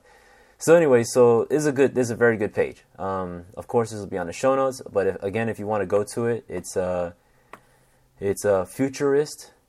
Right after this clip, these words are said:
dot S E forward slash G L D T, and again, it's called the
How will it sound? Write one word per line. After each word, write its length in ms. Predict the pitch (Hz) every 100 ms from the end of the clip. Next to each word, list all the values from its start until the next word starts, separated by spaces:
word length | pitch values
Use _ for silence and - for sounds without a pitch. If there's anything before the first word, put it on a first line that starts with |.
| _
dot 260 | - 95 -
S 260 | 104 120 -
E 320 | 117 123 127 -
forward 260 | 110 110 110
slash 500 | 120 113 113 120 - -
G 240 | 87 110
L 460 | 87 101 104 104 104 -
D 240 | - 101
T, 340 | 98 113 117 143 _ _ -
and 480 | 95 95 95 92 - -
again, 340 | 95 107 110
it's 100 | 101
called 220 | - 98
the 80 | 90